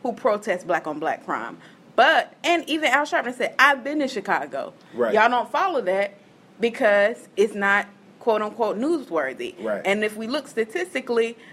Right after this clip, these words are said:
Speaker 1: black on black crime and white on white crime is kind of running neck and neck. People kill people usually they know.
Speaker 2: Right.
Speaker 1: And they usually know their own race.
Speaker 2: Right.
Speaker 1: So we understand that it's a problem. We understand we have a fatherless problem in this black generation.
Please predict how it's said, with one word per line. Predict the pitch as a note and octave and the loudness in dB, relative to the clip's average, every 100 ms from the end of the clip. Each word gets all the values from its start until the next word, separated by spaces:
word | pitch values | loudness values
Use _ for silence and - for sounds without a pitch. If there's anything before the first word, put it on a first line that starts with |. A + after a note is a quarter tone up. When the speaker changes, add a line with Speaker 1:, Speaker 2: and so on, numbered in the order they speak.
| - - | -20 -20
Speaker 1:
black | F3+ G3 A#3 C4+ | 0 4 4 4
on | C4+ B3 A3 - - - | 0 -2 -4 -10 -20 -8
black | F3+ B3+ C#4 | 4 4 4
crime | - A#3 A3 | 0 0 0
and | G#3 | 0
white | G#3 A#3+ | 2 2
on | A#3 A3 | 2 0
white | A#3 C4+ | 0 0
crime | - A3+ G#3+ G3+ | 0 -2 -2 -2
is | G3+ G#3 | -6 -6
kind | - C#4 C4+ | 0 2 2
of | A#3+ | 0
running | G3 A3+ G#3+ G#3 | -2 -2 -2 -6
neck | - G#3+ A3 | -2 -2 -2
and | A3+ | -4
neck. | C4+ F#3+ - | -2 -4 -6
People | - D#4+ D#4+ D#4 | -4 -4 -2 -8
kill | - C4+ B3+ | -6 -4 -4
people | B3+ A#3+ A3 G#3+ | -4 -10 -8 -8
usually | G3 G3+ G3 F#3 E3+ | -6 -8 -6 -4 -2
they | D#3+ D3 | -2 -4
know. | D3+ A2 G#2+ - - | -8 -10 -14 -18 -6
Speaker 2:
Right. | A#2+ G2 - | -2 -2 -2
Speaker 1:
And | - F#3+ G3 | -2 0 2
they | G3+ G3+ | 0 -2
usually | F#3 C4+ B3 A#3+ | -6 -6 -4 -4
know | A3+ G3+ | 0 0
their | F3+ F3 - | 0 -2 -2
own | E3+ E3+ D3+ | -4 -6 -8
race. | B2 C#2 - - | -8 -10 -16 -14
Speaker 2:
Right. | G2+ G#2+ G2 - - - - | -4 -4 -4 -8 -20 -20 -2
Speaker 1:
So | - B3 A3 | 4 6 6
we | G3 A3+ D4 | 2 -2 -2
understand | - A#3+ A#3 A#3+ G3+ F3 E3 | 0 2 0 -2 -4 -2 -2
that | D#3 | -2
it's | D3+ | -4
a | D3+ | -6
problem. | - C3+ C3+ C#3 | -4 -2 -2 -8
We | D#3 A#3 | -6 -2
understand | G#3 A3+ A#3 G#3 G3 F#3 F3+ | 0 0 -2 -2 -2 0 -2
we | F#3 | -4
have | G#3 F#3 F3+ | 0 0 0
a | F3 | -4
fatherless | - F3 F3 F3+ F3+ | 0 0 0 -4 -8
problem | F#3 F3+ E3 E3+ F3+ D#3+ | -4 0 2 0 -4 -6
in | E3 F3+ | -6 -4
this | E3+ E3 E3 | -4 -6 -6
black | - D#3+ D3 | -4 -2 -2
generation. | - D#3+ D3+ C3 - - | -6 -8 -6 -8 -10 -18